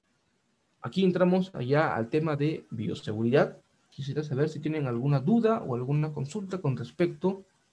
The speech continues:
a lo que hablamos sobre ética y moral.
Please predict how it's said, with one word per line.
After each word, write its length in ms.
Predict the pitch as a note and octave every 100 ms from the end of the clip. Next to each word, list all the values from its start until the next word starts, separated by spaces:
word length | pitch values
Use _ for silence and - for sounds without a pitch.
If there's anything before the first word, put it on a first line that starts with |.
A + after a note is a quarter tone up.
| _ _ _ _ _ _ _ _ _ _ _ _ _ -
a 80 | A2+
lo 140 | A#2
que 80 | A#2+
hablamos 340 | B2+ D#3 E3+
sobre 260 | C#3 A#2 A#2
ética 500 | D3 D3 D3 D#3 - -
y 80 | A#2
moral. 400 | A#2 A2+ -